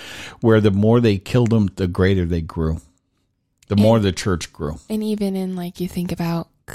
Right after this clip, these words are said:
Speaker 2: um, China.
Speaker 1: Right now, yeah.
Speaker 2: And other places
Speaker 1: Oh,
Speaker 2: that
Speaker 1: yeah,
Speaker 2: are under
Speaker 1: yeah.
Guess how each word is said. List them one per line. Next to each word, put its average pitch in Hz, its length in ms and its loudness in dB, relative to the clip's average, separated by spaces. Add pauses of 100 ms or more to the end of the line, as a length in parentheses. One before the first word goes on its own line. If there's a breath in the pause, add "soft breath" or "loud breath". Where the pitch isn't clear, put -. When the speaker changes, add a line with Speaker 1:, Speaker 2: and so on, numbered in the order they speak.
(120)
Speaker 2:
um, 175 480 -6 (100)
China. 190 520 -6 (400)
Speaker 1:
Right 87 220 -2
now, 110 300 -2
yeah. 85 220 0
Speaker 2:
And - 120 -2
other 190 260 -4
places 185 460 -8
Speaker 1:
Oh, 196 100 2
Speaker 2:
that 254 100 2
Speaker 1:
yeah, - 160 -2
Speaker 2:
are 175 60 -4
under 175 480 -2
Speaker 1:
yeah. 190 60 -12